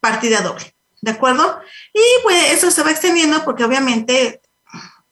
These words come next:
en, en el mundo, pues, se van haciendo muchas operaciones comerciales, sobre todo porque por eso nació, por eso al principio éramos contadores de comercio, y necesitaban llevar las cuentas. Oye, así como yo les digo, ¿cuánto vendí? ¿Cuántas moneditas de oro debo tener?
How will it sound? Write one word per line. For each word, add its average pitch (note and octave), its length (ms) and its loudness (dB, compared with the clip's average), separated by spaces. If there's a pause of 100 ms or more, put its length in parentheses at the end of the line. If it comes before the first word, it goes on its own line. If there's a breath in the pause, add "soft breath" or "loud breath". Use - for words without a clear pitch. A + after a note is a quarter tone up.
(160)
en, A3 280 -2
en A#3 160 4
el A#3 100 4
mundo, C#4 640 0 (240)
pues, - 100 -6
se G#3 80 -2
van A3+ 160 0
haciendo A#3+ 380 -2
muchas A#3 320 -2
operaciones A#3 800 -2 (680 loud breath)
comerciales, A#3+ 960 0
sobre F#3+ 280 -4
todo A3 180 0
porque F#3+ 240 -8
por - 240 -4
eso G3+ 220 2
nació, G#3+ 320 2
por G#3+ 100 2
eso A3+ 140 2
al A3 80 -2
principio A3 340 -2
éramos G3+ 300 -2
contadores F#3 460 0
de F#3 80 -4
comercio, - 580 -4 (480 loud breath)
y C#4+ 100 4
necesitaban C#4+ 760 2
llevar A3 300 0
las A3+ 220 -2
cuentas. - 640 -4
Oye, A#3 320 0
así - 200 -2
como C4+ 220 0
yo A#3 140 -2
les A#3 160 0
digo, F#3+ 280 -8
¿cuánto B3 320 2
vendí? B3+ 480 -2
¿Cuántas A#3 380 -2
moneditas A3 560 -4
de A3 80 0
oro A3 160 0
debo G#3+ 240 -6
tener? B3+ 420 -2